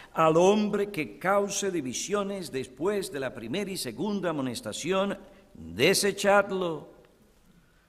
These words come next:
Bueno, y se podían presentar otras cosas para poder establecer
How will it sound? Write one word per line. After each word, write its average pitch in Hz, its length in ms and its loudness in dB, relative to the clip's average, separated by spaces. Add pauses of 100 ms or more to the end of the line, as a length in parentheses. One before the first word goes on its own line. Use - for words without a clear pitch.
(320)
Bueno, 143 240 2
y 135 40 -2
se 131 120 -4
podían 135 400 -2
presentar 120 640 -4
otras 117 280 -6
cosas - 720 -8 (280)
para 95 220 -6
poder 113 640 0
establecer 107 1000 -6